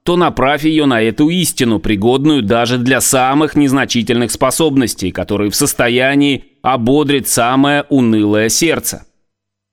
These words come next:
Пусть этот стих лежит под твоим языком, как лакомый кусок, пока он не растворится в твоём сердце и не проникнет во все твои мысли. Не беда, если они и рассеяны, как осенние листья.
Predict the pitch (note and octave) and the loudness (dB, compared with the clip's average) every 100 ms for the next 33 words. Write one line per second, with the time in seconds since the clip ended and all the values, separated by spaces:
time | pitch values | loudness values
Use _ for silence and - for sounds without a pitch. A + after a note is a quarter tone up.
0 | _ _ - B3+ - - E3 E3 - - | _ _ -2 -2 -2 -4 0 0 -2 -6
1 | F#3+ A3+ - D3+ B2+ C3+ F3 D#3+ B2+ G#2+ | -2 -2 -2 -2 0 0 0 -2 -4 -4
2 | A#2+ C3+ C#3+ C3 C3 B2+ A#2+ D#3 E3+ - | -2 0 2 2 0 0 0 0 0 0
3 | B2+ A#2 - C#3+ C#3+ C3+ D3 C#3+ A#2 D#3+ | -2 -2 -4 0 0 0 0 0 0 -2
4 | - F#3 - _ _ _ - A2 B2 A#2+ | 0 0 -2 _ _ _ -4 -2 0 2
5 | A#2 A#2+ B2+ B2 - A#2+ B2 C3+ - F#2+ | 2 2 0 -2 -2 0 0 0 -2 -2
6 | - A2+ A#2 A2 - E3 D3 - - _ | -2 0 0 -2 0 0 0 -6 -8 _
7 | _ - C#3+ C#3 C3 B2 B2 C#3+ - D3+ | _ 0 2 2 0 2 2 2 0 0
8 | B2 G#2+ - A#2+ A2+ A#2 A#2+ B2+ D3+ C3 | 0 -2 0 -2 0 0 2 2 2 0
9 | G#2+ D#2+ - _ _ _ _ - B2 D3 | -2 -4 -10 _ _ _ _ -2 0 0
10 | F#3 B3 C4+ G#3 D#3 D#3+ D#3+ F#3 G3+ - | 0 0 -2 -2 0 0 2 0 -2 -2
11 | F3+ E3+ D#3+ - G3+ E3+ C3 G#2 F#2 G2 | 0 0 0 0 0 0 0 -2 -2 -4
12 | F#2 A2 - D3+ C#3 C#3+ D#3 D#3 - G#2+ | -4 -2 0 2 2 2 0 -2 -2 -4
13 | D#2+ | -6